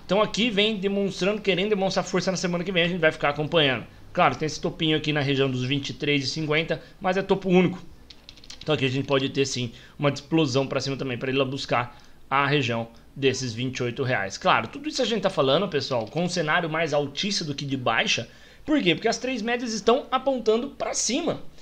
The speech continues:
As três médias estão apontando pra cima, isso traz esse viés de alta, né? Sem falar que a gente tá tendo aqui nesse período de tempo, ó,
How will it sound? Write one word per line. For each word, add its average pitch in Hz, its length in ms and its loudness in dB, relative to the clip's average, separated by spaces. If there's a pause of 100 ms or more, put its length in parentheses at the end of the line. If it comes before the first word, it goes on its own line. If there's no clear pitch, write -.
(180)
As 156 120 -6
três 190 240 4
médias 208 220 2
estão 247 120 -2
apontando 156 320 -2
pra - 160 -2
cima, 202 380 4
isso - 160 -4
traz 254 400 4
esse - 140 -4
viés 180 440 0
de 196 140 4
alta, 170 680 6
né? 180 280 0 (180)
Sem 220 180 0
falar 180 200 2
que 220 80 -2
a - 20 0
gente 208 140 -2
tá 214 100 0
tendo 175 240 2
aqui 170 140 -2
nesse 151 240 -2
período 156 280 0
de - 80 -8
tempo, 196 360 0
ó, 120 120 0